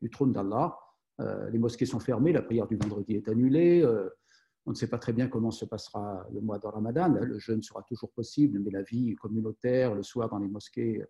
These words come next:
sera sans doute très difficile. Et, euh, il y a même un doute sur la possibilité d'accomplir le hajj,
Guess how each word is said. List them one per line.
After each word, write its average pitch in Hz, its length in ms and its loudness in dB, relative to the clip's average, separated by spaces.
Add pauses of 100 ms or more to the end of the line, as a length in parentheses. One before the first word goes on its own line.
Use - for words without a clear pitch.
(300)
sera - 220 -10
sans - 160 -10
doute 117 180 -6
très - 140 -6
difficile. 127 840 -2 (360)
Et, 160 280 8
euh, 113 220 4
il 113 80 -4
y 113 60 -4
a - 20 -4
même 135 240 4
un 98 100 -4
doute 104 280 0
sur 113 240 -4
la 95 80 -4
possibilité 113 840 -2
d'accomplir 127 480 -2
le 123 80 -2
hajj, 160 340 -4